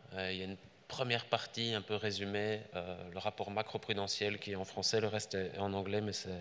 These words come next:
euh, une lecture, euh, conseillée. Euh, on parlait d'accountability pour la politique monétaire juste avant. Euh, il y a aussi de l'accountability pour la politique, euh, prudentielle. En fait, c'est une obligation, euh, légale pour nous, chaque année, de dire,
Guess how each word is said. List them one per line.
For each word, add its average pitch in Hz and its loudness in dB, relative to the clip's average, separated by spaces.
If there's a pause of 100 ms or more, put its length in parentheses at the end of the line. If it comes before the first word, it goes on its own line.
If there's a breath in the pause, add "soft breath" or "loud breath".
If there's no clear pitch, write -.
(920 loud breath)
euh, 104 -6 (160)
une 107 0
lecture, 113 2
euh, 104 2
conseillée. 123 2 (880 loud breath)
Euh, 110 12
on 107 10
parlait 120 10
d'accountability 123 6
pour 117 0
la 104 8
politique 104 0
monétaire 104 2
juste 110 0
avant. 113 4 (120)
Euh, 98 0 (280 loud breath)
il - -8
y - 0
a - -2
aussi 104 -2
de 101 0
l'accountability 101 0
pour 98 0
la 92 2
politique, 98 -4
euh, 92 0
prudentielle. 101 -2
En 90 -4
fait, - -2
c'est 104 0
une 95 2
obligation, 104 2
euh, 82 -4
légale 98 4
pour 101 -2
nous, 98 0 (460 loud breath)
chaque - 10
année, 117 10
de 113 4
dire, 117 4